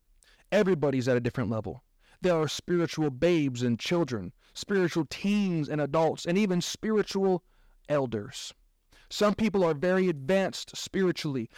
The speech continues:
They prophesy and are used mightily by God. And some just, and some people just started to believe that there is a God. They just started to believe that we're not a cosmic accident. You have the great prophet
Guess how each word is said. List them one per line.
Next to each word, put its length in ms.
They 100
prophesy 580
and 200
are 60
used 240
mightily 580
by 240
God. 560
And 140
some 280
just, 320
and 240
some 200
people 420
just 340
started 460
to 100
believe 580
that 140
there 160
is 180
a 40
God. 440
They 140
just 200
started 280
to 80
believe 320
that 140
we're 120
not 240
a 60
cosmic 540
accident. 540
You 120
have 240
the 80
great 340
prophet 440